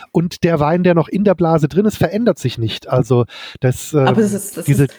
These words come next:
Speaker 2: das klingt wirklich so nach einem französischen Problem, oder? Welches Land trinkt so häufig Wein wie die Franzosen? Also
Speaker 1: Ja, wobei, also selbst in Deutschland, glaube ich, also, äh, ich glaube, nach Anbruch hält sich so ein Bag in a Box, äh,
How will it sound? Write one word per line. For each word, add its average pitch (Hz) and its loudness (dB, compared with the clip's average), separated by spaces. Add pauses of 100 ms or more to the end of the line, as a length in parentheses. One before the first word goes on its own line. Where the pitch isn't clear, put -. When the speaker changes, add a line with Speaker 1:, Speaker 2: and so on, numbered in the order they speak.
(120)
Speaker 2:
das 208 -2
klingt 311 0
wirklich 240 -2
so 262 0
nach 220 2
einem 196 0
französischen 214 0
Problem, 185 0
oder? 175 0
Welches 214 -2
Land 208 -2
trinkt 240 0
so 240 0
häufig 214 -2
Wein 196 0
wie 190 -8
die 185 -14
Franzosen? 196 -6
Also 180 -2 (1080)
Speaker 1:
Ja, 139 2
wobei, 139 0
also 131 0
selbst 131 0
in 131 -6
Deutschland, 170 0
glaube 123 2
ich, - -6
also, 127 0 (460)
äh, 135 4
ich - -10
glaube, 156 2
nach 185 0
Anbruch 196 -4
hält 156 2
sich - -4
so 180 2
ein 165 -2
Bag 170 -2
in 190 -2
a 185 0
Box, - -4
äh, 165 2